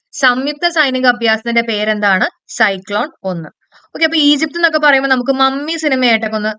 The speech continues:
കണക്ട് ചെയ്യാം കേട്ടോ. മമ്മി സിനിമയിനകത്ത് ഇങ്ങനെ ഈ, ഏം, സൈക്ലോൺസ് ഒക്കെ വരില്ലേ? അപ്പൊ അങ്ങനെ just ഒന്ന് ഓർക്കാം. സൈക്ലോൺ ഒന്ന്,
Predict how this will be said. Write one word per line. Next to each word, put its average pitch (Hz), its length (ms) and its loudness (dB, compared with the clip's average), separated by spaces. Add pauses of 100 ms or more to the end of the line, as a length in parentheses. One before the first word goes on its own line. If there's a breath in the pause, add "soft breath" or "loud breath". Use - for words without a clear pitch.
കണക്ട് 190 220 -2
ചെയ്യാം 185 200 -2
കേട്ടോ. 214 160 0
മമ്മി 226 320 0
സിനിമയിനകത്ത് 254 720 2 (440 soft breath)
ഇങ്ങനെ 269 300 2
ഈ, 262 320 -2
ഏം, 233 240 0 (200)
സൈക്ലോൺസ് 269 640 2
ഒക്കെ 262 100 2
വരില്ലേ? 185 300 0 (280 soft breath)
അപ്പൊ 302 140 0
അങ്ങനെ 311 220 0
just 254 220 -2
ഒന്ന് 240 120 -2
ഓർക്കാം. 214 360 -2
സൈക്ലോൺ 262 640 0
ഒന്ന്, 190 240 -4